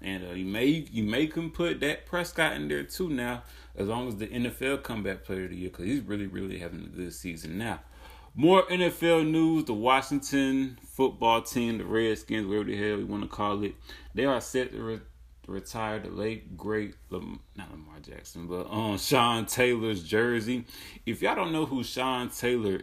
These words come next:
is, man, um, he, I'm gonna take y'all back a little bit.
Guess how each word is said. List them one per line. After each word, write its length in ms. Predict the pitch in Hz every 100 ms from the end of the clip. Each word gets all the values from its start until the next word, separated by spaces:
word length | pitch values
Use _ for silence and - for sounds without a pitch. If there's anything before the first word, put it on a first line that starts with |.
| -
is, 500 | 104 110 110 110 98
man, 680 | 104 107 107 107 107 104 -
um, 800 | 98 98 98 98 95 95 92 90 - - - - - - - - - -
he, 240 | 147 180 - - - - -
I'm 100 | 156
gonna 120 | 160
take 160 | 156 143
y'all 120 | 113
back 300 | 92 113 117
a 40 |
little 240 | 123 120 113
bit. 300 | 110 123